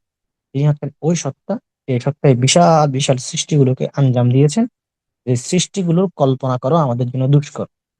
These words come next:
এরকম, "লাহু মুলকুস সামাওয়াতি ওয়াল আরদ", আসমান এবং জমিনের সমস্ত রাজত্ব তার। খলকান, কিভাবে? মুলক,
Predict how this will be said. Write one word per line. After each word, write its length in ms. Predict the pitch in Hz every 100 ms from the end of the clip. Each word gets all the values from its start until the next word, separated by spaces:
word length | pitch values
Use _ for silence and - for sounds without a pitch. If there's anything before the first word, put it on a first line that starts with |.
| _ _ -
এরকম, 280 | 151 185 202 _ _ _ _ _ _ _ _ -
"লাহু 240 | 143 170
মুলকুস 360 | 165 151 143 139
সামাওয়াতি 560 | 135 123 113 113 113 110
ওয়াল 120 | 104
আরদ", 140 | - 131 _ _ _ _ _ _ _
আসমান 380 | - - 202 208
এবং 300 | 156 160 170
জমিনের 420 | 135 135 170 165 151
সমস্ত 600 | 143 175 196 196 185 -
রাজত্ব 400 | 156 117 117 -
তার। 160 | - 85 _ _ _ _ _ _ _ _ _ _ _ _
খলকান, 380 | 170 170 151 180
কিভাবে? 540 | - _ - 160 190 208 _ _ -
মুলক, 300 | 147 175